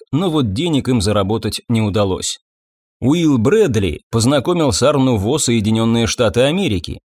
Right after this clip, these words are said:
В дизайне его плакатов, книг и журналов, многие из которых он издал в собственной типографии Wayside Press в Спрингфилде, штат Массачусетс, видно влияние Обри Бёрдслея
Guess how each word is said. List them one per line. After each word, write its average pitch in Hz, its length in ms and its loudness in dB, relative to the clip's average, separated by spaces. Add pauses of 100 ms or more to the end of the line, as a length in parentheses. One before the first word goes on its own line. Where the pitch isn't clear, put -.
(180)
В 92 140 -4
дизайне 139 500 2
его 123 160 0
плакатов, 123 760 0
книг 147 300 -2
и 110 60 0
журналов, 135 640 0
многие 107 360 0
из 95 100 -2
которых 113 500 0
он 107 160 2
издал 104 280 2
в - 60 -8
собственной 113 480 -2
типографии 113 800 0 (100)
Wayside 120 640 2
Press 123 300 0 (100)
в - 60 -6
Спрингфилде, 101 960 -2
штат - 300 -2
Массачусетс, 104 720 -2 (240)
видно 185 360 -2
влияние 151 580 0
Обри 131 320 2
Бёрдслея 143 800 0